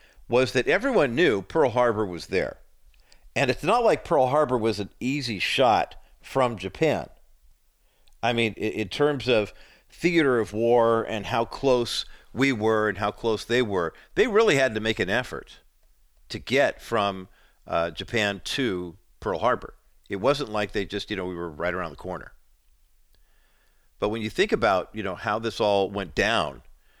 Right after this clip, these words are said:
I mean, Japan, <laughs> World War Two, we think of as September first, nineteen thirty-nine, uh, Hitler invading Austria, et cetera. But remember, Japan declared war on China in nineteen thirty-seven.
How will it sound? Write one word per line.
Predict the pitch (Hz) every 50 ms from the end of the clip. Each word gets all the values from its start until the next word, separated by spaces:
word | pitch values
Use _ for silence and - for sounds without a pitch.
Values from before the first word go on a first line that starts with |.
| _ _ _ _ _ _ _ _ _ _ -
I | 110
mean, | 123 120 117 - _ - - _ - 110 -
Japan, | - - 117 - - 165 180 220 254 220 151 135 123 117 - - - - - - - _ _ - -
<laughs> | - - - - - - - - - - -
World | 127 156 220 233
War | 220 185 151
Two, | - - - 214 202 165 143 127
we | 135 131
think | 120 151 147 -
of | 143 131 113
as | 120 117
September | - - - - 123 - - 135 127 123
first, | - - 117 110 -
nineteen | 117 104 101 - 101 92
thirty-nine, | - 98 90 82 82 92 117 123 117 117 113 110 110 104 98 - _ _ - _ _ _ _ _ _ _ _ 82
uh, | 85
Hitler | 85 78 92 120 110 113 107 101 98 90 80 - _ -
invading | 92 82 82 92 87 85 85 95
Austria, | 104 107 110 - - - 101 101 98 95 95 95 92 - -
et | - - -
cetera. | - 120 113 98 92 92 87 - - - - - - -
But | - 117 110 - - - -
remember, | 107 110 107 135 208 247 226 139 110 98 - - - - - - - -
Japan | - - 104 - 147 180 233 269
declared | 240 - - 160 139 127 110
war | 127 131 117
on | 101 95
China | - - 139 160 208 175
in | 110 95 98
nineteen | 110 110 110 - - 107 101
thirty-seven. | - 110 101 90 87 - - 143 170 175 80 80